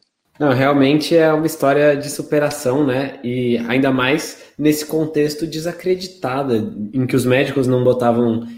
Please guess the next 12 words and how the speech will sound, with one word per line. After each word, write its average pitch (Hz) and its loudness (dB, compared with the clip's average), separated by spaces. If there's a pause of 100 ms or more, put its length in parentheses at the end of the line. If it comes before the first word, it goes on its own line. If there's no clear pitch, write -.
esperança 120 2
em 120 -2
alterações 123 0
alimentares. 127 -2 (240)
E 120 2
é - 4
incrível 190 0
ver 151 0
que - -12
você 156 -10
conseguiu 143 -4
justamente, 120 -4